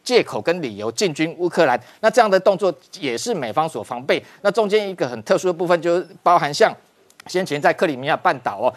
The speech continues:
最后出现的所谓的小绿人，这些小绿人身份非常特殊，因为他穿着军服，但是没有任何的徽章，也没有任何的识别哦。那这些小绿人事后被发现，原来他是属于一个俄罗斯内部一个非常秘密的一个兵团，叫华格纳集团哦。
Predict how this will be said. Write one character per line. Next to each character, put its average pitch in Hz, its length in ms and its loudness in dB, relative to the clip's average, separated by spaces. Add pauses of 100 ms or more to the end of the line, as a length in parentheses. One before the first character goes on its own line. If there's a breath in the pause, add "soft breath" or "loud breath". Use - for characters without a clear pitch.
(220 loud breath)
最 233 240 6
后 160 240 2
出 175 220 -2
现 175 200 0
的 120 120 -6
所 120 140 -8
谓 127 40 -2
的 131 80 -2
小 120 200 -2
绿 185 120 0
人， 135 140 2 (260 loud breath)
这 240 140 6
些 240 100 6
小 151 200 2
绿 196 120 0
人 151 140 2
身 170 160 -4
份 170 100 -2
非 196 140 0
常 175 80 0
特 175 220 0
殊， 170 200 -4
因 180 160 -4
为 175 80 0
他 160 160 0
穿 170 220 -2
着 151 120 0
军 214 200 -4
服， 131 240 -8
但 170 160 2
是 175 100 -6
没 143 180 -4
有 131 120 0
任 156 140 2
何 131 120 -8
的 120 80 -6
徽 185 240 0
章， 175 240 0
也 113 120 -6
没 139 100 -6
有 156 80 0
任 156 160 -2
何 127 100 -4
的 123 80 -2
识 - 300 -2
别 120 220 -4
哦。 131 120 2 (220 loud breath)
那 214 100 2
这 214 140 4
些 214 140 6
小 143 160 0
绿 175 100 2
人 143 100 2
事 190 240 -4
后 175 120 4
被 175 120 0
发 165 160 4
现， 170 220 2 (220 loud breath)
原 170 180 2
来 180 160 2
他 170 160 2
是 185 140 -4
属 110 200 -12
于 107 80 -8
一 135 120 -8
个 139 200 -4 (220 soft breath)
俄 202 100 2
罗 147 160 2
斯 170 120 -4
内 180 180 -2
部 156 140 -6
一 - 20 -8
个 143 140 -2
非 - 120 -2
常 175 120 4
秘 262 240 -2
密 202 180 -2
的 147 100 -2
一 147 80 0
个 143 80 -6
兵 175 280 -4
团， 113 180 -10
叫 151 100 0
华 131 260 0
格 147 180 -6
纳 175 180 -2
集 139 220 -6
团 113 260 -2
哦。 120 80 -4